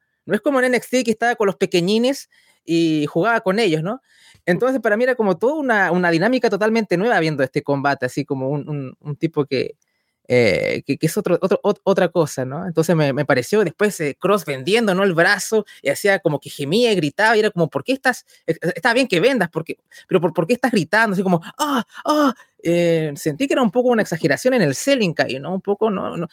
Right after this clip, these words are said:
como que nos llegamos a esas cotas de épica como para dar ese tipo de selling, ¿no? Se, imagino si hubiera sido un combate más grande o algo así, y llegáramos como a esos momentos, lo podría comprar,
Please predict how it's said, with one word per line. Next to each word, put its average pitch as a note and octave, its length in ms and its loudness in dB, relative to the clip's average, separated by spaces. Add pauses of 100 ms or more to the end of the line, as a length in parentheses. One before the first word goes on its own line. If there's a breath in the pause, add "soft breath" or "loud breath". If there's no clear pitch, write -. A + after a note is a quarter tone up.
(180 soft breath)
como G3+ 180 2
que G3+ 100 0
nos F#3+ 200 2
llegamos A3+ 340 0
a - 20 -2
esas A#3 140 -4
cotas B3 300 -2
de F#3+ 180 2
épica C#4 300 -4
como A#3 200 -2
para F3 220 0
dar A3+ 260 0
ese G3 200 -2
tipo G#3 240 -2
de C#3 80 0
selling, F3+ 340 -2
¿no? D#3+ 180 -6
Se, - 140 -10 (320 soft breath)
imagino E3 260 2
si G#3 80 -2
hubiera G3 160 4 (200)
sido G3+ 160 -4
un G3 60 -6
combate G3+ 280 -2
más G3 100 0
grande G3 460 0
o F#3+ 60 0
algo G#3 160 0
así, A3 340 -4 (260 soft breath)
y - 120 -2
llegáramos F3+ 320 0
como F3 240 0
a - 20 0
esos G3 180 -2
momentos, G3+ 520 -2 (480)
lo D3+ 80 0
podría E3 380 2
comprar, C#3+ 560 -2